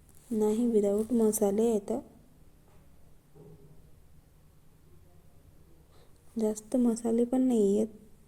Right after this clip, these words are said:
तरी पण खूप चांगली लागते. हे गव्हाचं पीठ एक चम्मच घेतले मी. हे डो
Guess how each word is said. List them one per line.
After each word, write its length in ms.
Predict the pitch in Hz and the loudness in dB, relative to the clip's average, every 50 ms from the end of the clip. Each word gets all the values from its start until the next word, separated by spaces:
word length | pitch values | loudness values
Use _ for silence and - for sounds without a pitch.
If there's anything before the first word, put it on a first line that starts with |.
| - - | -2 0
तरी 200 | 226 220 233 240 | 0 2 2 0
पण 260 | 240 240 262 269 277 | -2 -2 -4 -4 -4
खूप 200 | 254 - 247 240 | -2 -4 -4 -4
चांगली 440 | - - 214 - 190 190 202 220 240 240 | -4 -8 -6 -2 -2 2 2 4 4 2
लागते. 400 | 220 226 - - - - 214 262 320 - - - - - - - - - - - - - - - - - - - | 2 -2 -6 -10 -6 -4 -4 -4 -6 -10 -18 -20 -20 -20 -20 -20 -20 -20 -20 -20 -20 -20 -20 -20 -20 -10 -4 -2
हे 80 | 262 247 | 0 2
गव्हाचं 420 | 240 214 202 196 190 196 - 233 | 2 2 2 2 0 -2 -2 -4
पीठ 200 | 220 - 240 - | -4 -4 -2 -2
एक 160 | 247 247 247 | -4 -4 -4
चम्मच 360 | - - 214 202 202 208 220 | -6 -4 -2 -2 -2 0 0
घेतले 360 | 226 233 233 233 233 220 202 196 | 2 2 2 2 0 -2 0 0
मी. 200 | 196 214 254 320 - - - - - - - - - _ - - - - - - - - - - - - - - - - - - - - - - - _ - - - - - - - - - - - - - - - - - - - - - - - - - - - - - - - - - - - - - - - - _ - - - - - - - - - - | 0 -2 -2 -6 -8 -14 -20 -20 -20 -20 -20 -20 -20 _ -20 -20 -20 -20 -20 -20 -20 -20 -20 -20 -20 -20 -20 -20 -20 -20 -20 -20 -20 -20 -20 -20 -20 _ -20 -20 -20 -20 -20 -20 -20 -20 -20 -20 -20 -20 -20 -20 -20 -20 -20 -20 -20 -20 -20 -20 -20 -20 -20 -20 -20 -20 -20 -20 -20 -20 -20 -20 -20 -20 -20 -20 -20 -20 _ -20 -20 -20 -20 -20 -20 -20 -20 -20 -18
हे 180 | - - 226 | -8 -4 2
डो 260 | 214 214 214 220 240 | 4 6 6 6 4